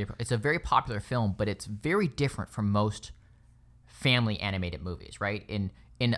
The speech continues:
the United States, you know, Disney is the dominant force in that, and there's very much a rubric for that. And one thing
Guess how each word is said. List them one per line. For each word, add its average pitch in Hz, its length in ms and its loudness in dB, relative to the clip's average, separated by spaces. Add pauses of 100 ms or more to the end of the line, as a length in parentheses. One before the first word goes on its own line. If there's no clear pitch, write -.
the 120 100 0
United 127 280 2
States, 117 380 -6 (220)
you 117 100 0
know, 92 200 0
Disney 104 400 -2
is 101 80 -4
the 95 100 -8
dominant 92 420 0
force 95 240 -6
in 131 60 -4
that, 127 180 -2
and 98 100 -4
there's 98 160 -4
very 98 380 -4
much 104 200 -6
a 104 60 -6
rubric 135 440 -4
for - 120 -8
that. 90 240 -4
And 110 200 -2
one 180 220 0
thing 98 320 -4